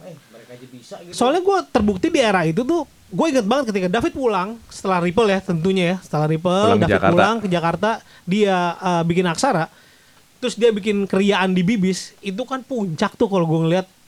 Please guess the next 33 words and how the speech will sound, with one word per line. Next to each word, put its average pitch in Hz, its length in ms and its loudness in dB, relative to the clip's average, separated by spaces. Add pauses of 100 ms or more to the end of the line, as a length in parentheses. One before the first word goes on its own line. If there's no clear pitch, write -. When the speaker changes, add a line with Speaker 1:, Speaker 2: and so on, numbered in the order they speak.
(140)
Speaker 2:
Di 185 140 -2
situ 196 320 0 (260)
yang 190 220 0
gue 175 160 0
ngeliat, 175 240 0 (1400)
nggak 190 320 0
juga 165 260 0
garage 160 480 -4
loh 269 100 0
semuanya 226 400 0
gitu. 196 160 -2
Jadi 185 180 0
Speaker 3:
Iya, 107 100 4
Speaker 2:
emang - 180 2
Speaker 3:
macem-macem. - 320 0
Speaker 2:
pada - 140 4
saat 240 160 0
itu 240 120 -2
tuh 320 140 -2
kayaknya 285 380 0
yang 247 120 0
pengen 190 440 -2
ngepop 226 400 0
jadi 185 240 0
makin 175 320 -2
gimana, 190 640 0 (640)
yang 185 240 -4
pengen 185 320 -2
gini 208 320 2
makin 185 240 0
gimana 180 480 2
gitu, 233 160 -2
kayak 233 320 -4